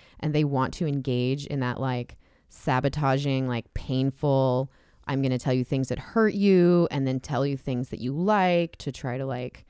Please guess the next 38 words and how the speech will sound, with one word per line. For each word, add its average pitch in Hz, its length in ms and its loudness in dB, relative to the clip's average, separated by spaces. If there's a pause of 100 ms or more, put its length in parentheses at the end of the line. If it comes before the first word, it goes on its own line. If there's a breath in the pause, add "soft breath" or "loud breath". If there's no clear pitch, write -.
(420 soft breath)
control 147 500 0
and 127 80 0
abuse," 185 460 2
whatever, 131 340 -2 (1400 soft breath)
put 233 140 4
up 254 100 4
your 214 100 2
boundary 160 360 2
and 139 60 0
be 143 100 0
like, 139 300 -4
"I 202 100 0
have 220 100 0
to - 60 -16
put 185 120 -6
my 170 100 -2
phone 156 200 -4
away. 143 240 -2
I'm 143 120 -4
at 139 120 -4
work." - 340 -6 (380)
Because 135 440 -2
that 196 140 2
is 240 100 4
a 165 40 -2
strong 151 340 -2
boundary. 127 440 -4 (120)
And 139 120 -2
anybody 151 760 0
who 151 380 -2
actually 143 460 -2 (240)
respects 135 500 -6
you 240 360 0
will 151 100 -8
be 127 140 -6
like, - 220 -6
"Oh, 220 140 0
shit." - 360 -4